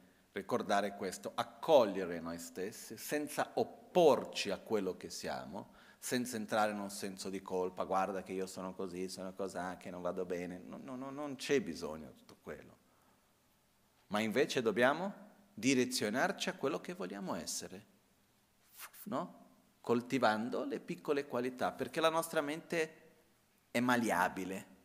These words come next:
si trasforma a secondo delle direzioni che viene data e quindi possiamo coltivare una qualità piuttosto che un'altra. E con questo riprendiamo molto velocemente,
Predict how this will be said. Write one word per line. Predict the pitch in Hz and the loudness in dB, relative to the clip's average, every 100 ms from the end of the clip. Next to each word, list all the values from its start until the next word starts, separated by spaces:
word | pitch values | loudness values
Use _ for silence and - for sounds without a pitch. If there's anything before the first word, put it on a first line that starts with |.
| _ _ _ _ _ | _ _ _ _ _
si | - 113 | -10 -6
trasforma | 110 107 - 127 127 127 | -2 0 4 6 6 4
a | |
secondo | 120 113 - 117 117 | 2 -2 0 0 2
delle | 107 107 98 | 2 2 0
direzioni | 101 98 - 113 104 101 | -2 -2 -2 -2 -2 -4
che | 101 | -6
viene | 92 92 92 | -6 -6 -2
data | 85 87 - 101 | -2 -4 -6 -8
e | 98 | -4
quindi | 117 120 | -2 0
possiamo | - 131 - 160 139 110 | 0 -2 0 2 2 0
coltivare | - 110 101 104 98 101 | 0 -4 -2 0 0 0
una | 95 92 | -2 -6
qualità | 92 90 - | -8 -8 -8
piuttosto | - 87 - 71 - - | -8 -10 -12 -14 -14 -16
che | 82 | -14
un'altra. | - - - - - _ _ _ _ _ _ - _ _ - - - - - - - | -14 -16 -20 -20 -20 _ _ _ _ _ _ -20 _ _ -20 -20 -20 -20 -20 -20 -10
E | 131 | -4
con | 131 233 | 0 2
questo | - 139 - - 123 156 - - - - _ _ _ _ _ _ - | 6 6 4 -2 2 2 0 -10 -20 -20 _ _ _ _ _ _ -6
riprendiamo | 113 160 - 156 147 110 104 | -2 -2 2 2 6 6 4
molto | 151 175 107 110 | 4 4 4 0
velocemente, | 101 110 107 - 127 95 85 - 104 117 | 2 4 4 2 0 0 -2 -2 -4 -4